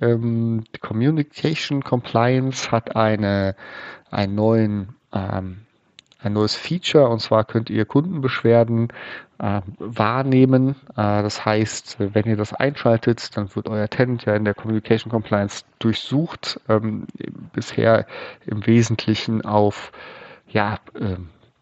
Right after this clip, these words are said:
Mobbing, Cybermobbing, solche Sachen, ähm, Wörter und Sprache, die nicht genutzt werden sollte im Umfeld. Jetzt ist es auch so,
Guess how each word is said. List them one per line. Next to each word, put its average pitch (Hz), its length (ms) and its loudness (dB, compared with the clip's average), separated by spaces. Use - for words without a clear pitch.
Mobbing, 127 520 6
Cybermobbing, 123 760 4
solche 120 320 4
Sachen, 117 680 0
ähm, 107 640 -2
Wörter 110 480 4
und 104 140 -2
Sprache, 110 400 2
die 107 120 4
nicht 110 220 -6
genutzt - 380 -2
werden 120 180 6
sollte 120 320 4
im 120 160 0
Umfeld. 120 440 0
Jetzt - 340 -8
ist 123 160 -8
es 175 180 -6
auch 110 180 -4
so, 107 280 0